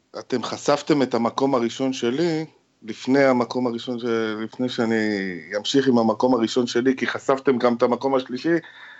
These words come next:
אה, אני אחזור לפארמה, אה, הם לא זכו באליפות פארמה, אבל באותה שנה, הם היו מחזיקי גביע אירופה למחזיקות גביע, ובשנה שאחרי הם, אה, זכו בגביע וופא,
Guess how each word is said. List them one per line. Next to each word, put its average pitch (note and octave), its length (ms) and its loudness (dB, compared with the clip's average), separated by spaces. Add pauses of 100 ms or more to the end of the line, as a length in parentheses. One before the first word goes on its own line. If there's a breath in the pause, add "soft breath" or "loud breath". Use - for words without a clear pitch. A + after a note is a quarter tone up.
(140 loud breath)
אה, A#2 600 2
אני B2+ 540 0
אחזור C#3 440 0
לפארמה, D#3 600 0 (680)
אה, A#2 40 -18 (440)
הם A2+ 120 -10
לא C3+ 80 0
זכו C#3+ 320 -10
באליפות G#2+ 560 -8
פארמה, C#3 340 0
אבל G#2+ 180 -4
באותה G2+ 500 -2
שנה, D3+ 400 0 (440)
הם C3+ 340 0
היו B2+ 260 2
מחזיקי B2+ 500 0
גביע A#2 180 2
אירופה A#2 340 2
למחזיקות G#2 600 -4
גביע, C#3+ 440 2 (220)
ובשנה C3 840 4
שאחרי C#3+ 680 2 (140)
הם, A#2 200 -6
אה, G#2+ 500 -6
זכו G#2+ 380 -2
בגביע A2+ 380 0
וופא, E3 360 2